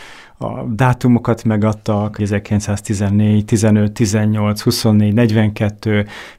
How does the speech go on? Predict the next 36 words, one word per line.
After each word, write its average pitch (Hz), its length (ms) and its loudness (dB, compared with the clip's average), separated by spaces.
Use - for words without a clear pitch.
mindenki 120 420 0
meghal, 117 360 2
aki 107 200 -6
nem 110 240 0
tanul, 120 520 2
ugye? 127 200 -2
Tehát - 140 -18
ez 107 120 -4
egy 110 100 0
nagyon 113 220 2
komoly 101 280 -2
állítás, 120 720 -4
és - 140 -8
aztán 113 220 -2
még 143 240 4
a 131 40 4
huszadik 135 480 0
században, 135 840 2
ugye, 120 340 2
és 113 240 0
a 110 140 0
mostani 110 380 0
szövegben 104 420 -4
meg 104 160 0
azt 101 180 -6
találjuk, 101 320 -4
hogy 104 160 -8
hát 104 180 -6
ez 95 120 -8
a 98 240 -6
közeleg, 110 580 2
vagy 95 140 -6
nem 113 160 -2
sokára, 101 760 -2
valahogy 98 400 -4
így. - 380 -12